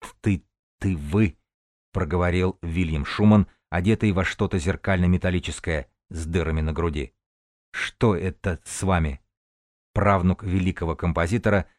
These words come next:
даже стал шепелявить и заикаться. И злость Мальгина прошла. «Еще раз встречу в этом доме,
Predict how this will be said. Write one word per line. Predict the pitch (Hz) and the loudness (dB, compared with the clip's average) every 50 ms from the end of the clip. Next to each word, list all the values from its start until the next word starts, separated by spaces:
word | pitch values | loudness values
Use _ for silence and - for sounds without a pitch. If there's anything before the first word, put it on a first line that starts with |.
| _ _ _ | _ _ _
даже | - 85 123 120 110 139 | -2 0 0 2 2 0
стал | - - - 110 101 | -2 0 0 0 0
шепелявить | 98 - - 104 - 104 92 98 92 92 95 - - | 2 0 -4 -2 0 0 0 2 2 2 0 -2 -2
и | - 98 | -6 -4
заикаться. | 85 85 92 90 - - 82 76 - - 73 67 - _ _ _ _ _ _ _ _ _ _ - | -2 -2 -2 -2 -2 -4 -6 -6 -6 -8 -10 -12 -12 _ _ _ _ _ _ _ _ _ _ -6
И | 90 87 | -4 -4
злость | 78 73 78 90 117 117 - - - | -4 -2 0 0 0 0 0 -2 2
Мальгина | 101 104 101 92 90 98 85 76 78 78 76 73 - _ _ _ _ _ | 2 2 2 2 0 0 2 2 0 0 -2 -4 -8 _ _ _ _ _
прошла. | - 82 78 76 - - 80 69 62 - - _ _ _ _ _ _ _ _ _ _ _ _ _ _ _ _ _ _ _ _ _ _ _ _ | -8 -6 -6 -6 -6 -8 -8 -8 -8 -10 -12 _ _ _ _ _ _ _ _ _ _ _ _ _ _ _ _ _ _ _ _ _ _ _ _
«Еще | - 73 82 82 - - - 98 95 87 | -12 -8 -8 -6 -6 -4 -2 -2 -2 0
раз | 82 90 82 - | 0 -2 -2 -2
встречу | - - - - - - 92 90 85 80 - - 80 | -6 -14 -18 -18 -10 -6 -4 -4 -4 -4 -6 -8 -6
в | 73 90 | -4 -6
этом | 85 - - 78 76 73 | -6 -4 -4 -4 -4 -2
доме, | 76 101 101 98 90 76 67 | 0 2 4 4 4 2 -2